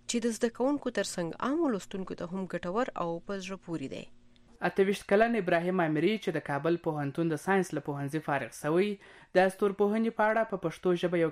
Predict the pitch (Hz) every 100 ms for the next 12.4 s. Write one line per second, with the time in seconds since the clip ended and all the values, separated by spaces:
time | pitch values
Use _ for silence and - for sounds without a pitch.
0 | - - 165 160 143 143 139 156 156 -
1 | 185 185 139 123 127 120 - - - -
2 | 147 143 139 143 160 156 135 151 170 180
3 | - - 147 170 190 175 151 139 - 135
4 | 143 156 147 139 156 175 135 127 131 135
5 | 160 156 165 - 180 147 120 123 120 -
6 | - - - 147 143 147 160 170 196 185
7 | 170 170 170 180 170 190 208 202 185 170
8 | 156 - 165 160 180 190 - 180 170 -
9 | 147 139 143 160 165 - 151 185 - 151
10 | 156 151 147 160 175 170 - 135 - 143
11 | - 156 151 - - 175 131 139 127 -
12 | 131 131 - 123